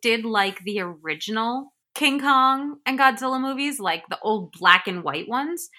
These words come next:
just because I thought they were interesting and well done for what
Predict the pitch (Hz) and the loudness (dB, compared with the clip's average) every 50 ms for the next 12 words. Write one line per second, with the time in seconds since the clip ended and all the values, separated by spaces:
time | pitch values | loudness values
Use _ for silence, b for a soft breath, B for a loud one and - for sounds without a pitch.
0 | b b b b b - 190 180 240 240 240 - - 277 277 311 254 285 277 269 | b b b b b -8 -2 2 2 2 2 0 -4 -2 0 0 2 2 2 2
1 | 277 - 220 202 196 196 190 208 208 196 185 185 185 175 170 - - _ _ - | 4 6 6 6 6 6 2 -2 0 0 0 0 0 -2 -2 -4 -8 _ _ -4
2 | - 226 226 226 - 247 233 233 - - 247 220 214 202 196 196 190 185 185 185 | -2 0 0 0 -2 -4 -6 -6 -6 -4 -4 -2 -2 -2 -2 -2 0 0 0 0
3 | 180 185 185 185 190 185 196 185 180 175 170 | 0 0 0 0 -2 -4 -6 -6 -4 -4 -6